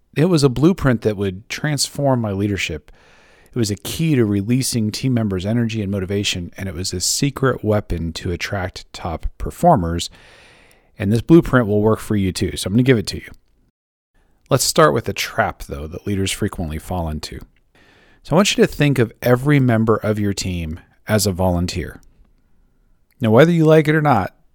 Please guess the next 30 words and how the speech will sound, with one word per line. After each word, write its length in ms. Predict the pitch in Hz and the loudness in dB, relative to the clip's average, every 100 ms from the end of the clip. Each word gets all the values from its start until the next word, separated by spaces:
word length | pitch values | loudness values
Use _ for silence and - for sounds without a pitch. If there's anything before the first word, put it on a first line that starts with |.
| _ | _
you 220 | - 139 156 | -2 0 0
can't 360 | - 170 151 | 0 0 0
force 300 | - 175 165 | 0 4 4
people 340 | - 120 - 113 | 2 -2 0 -2
to 120 | - | -2
work. 240 | 92 80 | -6 -4
You 80 | 101 | -4
can't 260 | - 131 147 | -2 -2 -2
compel 500 | - 120 - 143 139 | -2 -2 2 4 2
creativity. 720 | - 139 127 - 143 131 127 | 2 2 2 0 -4 -4 -2
You 140 | 120 | -4
can't 400 | 113 139 131 - | -4 -6 -6 -2
push 340 | - 147 139 - | 0 2 2 -2
problem 340 | - 127 92 78 | 0 2 2 -2
solving. 440 | - 64 - - - - _ _ _ _ _ _ _ _ _ _ - | -6 -8 -14 -18 -20 -20 _ _ _ _ _ _ _ _ _ _ -4
Your 280 | 113 123 139 | 2 4 2
team 380 | - 151 143 | 2 2 2
members, 380 | 101 87 82 85 | -2 -4 -6 -4
every 200 | 98 135 | 0 0
one 220 | 143 160 | 0 0
of 80 | 131 | 0
them, 320 | 80 69 92 - | -2 -6 -10 -10
even 220 | - 120 151 | -2 2 2
if 100 | 143 | 2
they're 200 | 147 127 | 2 4
unconscious 880 | 139 - - 156 - 107 - - 165 - _ - | 2 0 -2 -2 -2 -4 -4 -6 -10 -20 _ -8
about 300 | 98 85 85 | -6 -6 -6
it, 160 | 98 - _ _ - | -10 -14 _ _ -4
they 300 | 123 123 147 | 4 4 4
choose 800 | - - 185 160 98 92 95 | 2 0 2 2 2 -2 -6